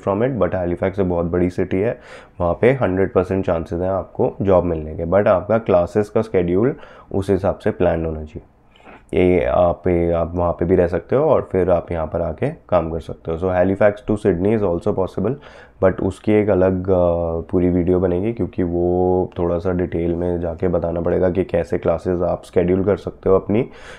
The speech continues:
जिसके बेस पे आप हैलिफैक्स में रहो और आप सिडनी में अपना कॉलेज कर लो और हैलिफैक्स में अपनी जॉब कर लो। So पॉसिबल है, काफ़ी सारे, uh, मेरे दोस्त वैसे कर रहे हैं, but उसके अपने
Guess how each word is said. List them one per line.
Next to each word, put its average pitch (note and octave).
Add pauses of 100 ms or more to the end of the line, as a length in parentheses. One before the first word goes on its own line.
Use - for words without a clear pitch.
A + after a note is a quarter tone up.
(140)
जिसके F#2+
बेस F#2
पे -
आप F#2+
हैलिफैक्स F2+
में G2
रहो G#2 (100)
और F#2
आप F#2
सिडनी F2+
में F2 (200)
अपना F2
कॉलेज F2
कर F#2+
लो A2
और A#2+
हैलिफैक्स F2
में F2
अपनी F2+
जॉब E2
कर D2+
लो। D2+ (520)
So F2+
पॉसिबल G#2
है, A#2
काफ़ी G2+
सारे, F#2+
uh, E2+
मेरे E2+
दोस्त F2+
वैसे F2
कर F2
रहे F2+
हैं, G#2+ (720)
but G2
उसके G2
अपने G#2